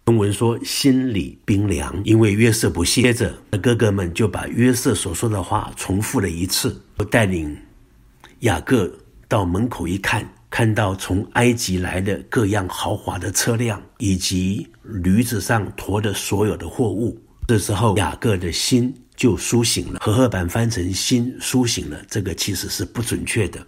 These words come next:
英文不管是K J V还是N I V，都是翻成 The Spirit of Jacob revived，所以应该翻成雅各的灵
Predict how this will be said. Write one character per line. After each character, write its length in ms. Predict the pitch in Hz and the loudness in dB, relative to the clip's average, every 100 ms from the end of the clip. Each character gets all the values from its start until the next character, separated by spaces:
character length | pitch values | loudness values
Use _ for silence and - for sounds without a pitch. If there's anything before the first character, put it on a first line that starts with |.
| _ _ - | _ _ 0
英 80 | 123 | 2
文 180 | 90 95 | 2 0
不 100 | 127 | 0
管 180 | 90 | 0
是 160 | 82 110 | -2 -4
K 200 | - 113 | 0 0
J 220 | 101 107 | 2 0
V 220 | 104 107 107 | 2 0 -2
还 160 | - | -4
是 180 | 85 117 - | -6 -4 -2
N 120 | 104 | -2
I 140 | 104 | 0
V， 300 | 98 104 113 - _ | -2 -2 -2 -6 _
都 140 | 113 107 | 0 0
是 160 | 113 | 0
翻 260 | 98 113 117 | 0 2 2
成 260 | 92 92 | 0 -2
The 120 | 95 95 | -2 -2
Spirit 560 | - - 120 113 104 | -2 0 2 2 -2
of 140 | 90 82 | -6 -4
Jacob 500 | - 101 98 82 - - _ _ _ _ _ _ _ _ _ _ _ _ | -2 -2 -2 -8 -10 -20 _ _ _ _ _ _ _ _ _ _ _ _
revived， 720 | 85 85 78 98 85 73 - - - | -2 0 2 2 0 -4 -12 -12 -2
所 160 | 110 117 | 2 4
以 160 | 110 | 4
应 200 | 110 135 | 2 0
该 180 | 127 113 | 2 2
翻 260 | 107 110 113 | 2 0 0
成 420 | 113 78 85 117 - - - | 0 -2 -2 -6 -10 -20 -4
雅 280 | 101 - - | -2 -2 -2
各 160 | 135 104 | 0 2
的 120 | 98 | 2
灵 440 | 80 76 78 110 | 0 -2 0 0